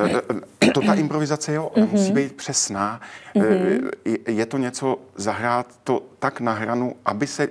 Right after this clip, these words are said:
Speaker 1: diváci smáli, ale ještě jim to nepřišlo trapný. A
Speaker 2: To
Speaker 1: ta
Speaker 2: znamená vypointovat to
Speaker 1: Mhm.
Speaker 2: úplně
Speaker 1: A to
Speaker 2: až
Speaker 1: jsou ti
Speaker 2: na
Speaker 1: ka-,
Speaker 2: ten
Speaker 1: ta,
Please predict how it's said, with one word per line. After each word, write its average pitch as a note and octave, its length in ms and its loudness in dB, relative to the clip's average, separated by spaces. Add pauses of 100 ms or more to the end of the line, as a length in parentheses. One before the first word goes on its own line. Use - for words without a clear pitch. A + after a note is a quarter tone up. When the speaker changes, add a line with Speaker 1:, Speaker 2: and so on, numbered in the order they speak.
(100)
Speaker 1:
diváci A2 380 0
smáli, A#2 480 0
ale A2 260 4
ještě - 240 -8
jim A#2 100 -2
to B2 100 -2
nepřišlo A#2 380 -4
trapný. A#2+ 400 -2
A - 80 0
Speaker 2:
To - 60 0
Speaker 1:
ta G3+ 60 4
Speaker 2:
znamená G3+ 280 4
vypointovat G#3+ 800 2
to A3+ 200 4
Speaker 1:
Mhm. A#3 280 2
Speaker 2:
úplně A3+ 300 4
Speaker 1:
A A3 100 2
to - 160 0
Speaker 2:
až A3 80 0
Speaker 1:
jsou - 160 0
ti - 120 0
Speaker 2:
na G#3 60 0
Speaker 1:
ka-, - 80 4
Speaker 2:
ten A#3 100 4
Speaker 1:
ta, A3 60 4